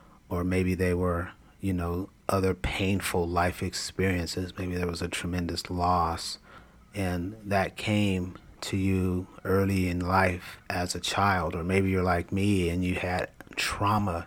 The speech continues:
during your most impressionable years. These things can come back with tremendous force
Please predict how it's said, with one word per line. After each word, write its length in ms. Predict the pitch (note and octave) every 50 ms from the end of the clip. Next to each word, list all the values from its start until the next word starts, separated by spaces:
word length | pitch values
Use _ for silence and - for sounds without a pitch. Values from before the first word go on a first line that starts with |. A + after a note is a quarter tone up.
| - - -
during 220 | F#2+ G2 F#2+ F#2
your 100 | F#2 F#2
most 280 | F2+ F2 F#2 F2+ - -
impressionable 720 | F#2 F2 - - G2 F#2 - - - F#2+ F#2 F2+ F#2 F2
years. 640 | F2 F2 F#2 G2+ G#2 G#2+ F#2+ F2 F2 F2 - - - - - - - - - - - - - - - - -
These 220 | - G#2 G2 -
things 320 | - G#2 G2+ G2 F#2+ F#2 -
can 180 | - F#2 F2+
come 320 | - - - G2 F#2+ F2+ F2
back 380 | F2 F2+ F#2+ F#2+ F2+ - - -
with 260 | F2 E2+ E2+ - - -
tremendous 720 | - - - F2 F#2 G2+ G#2+ G#2+ F#2+ F#2 D#2+ - - -
force 760 | - - - - - F#2+ F#2+ - E2 E2 - - - - -